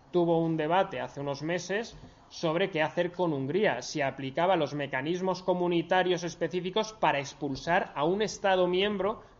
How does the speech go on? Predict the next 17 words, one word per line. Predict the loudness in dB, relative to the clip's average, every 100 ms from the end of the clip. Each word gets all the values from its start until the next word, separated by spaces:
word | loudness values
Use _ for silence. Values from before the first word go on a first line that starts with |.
| -6
de | -4
la | -2
Unión | 0 2
Europea | 2 4 4 2 0 -10 -14
si | -8 -2
no | 0
cumplía | 2 2 2 2
con | 4 2
los | 2
requisitos | 0 -4 -6 -4 -2 -2
mínimos | 0 2 2 -2
que | -2
había | -2 -2
que | -4
estar | -2 -2
para | 0 -4
estar | -4 -4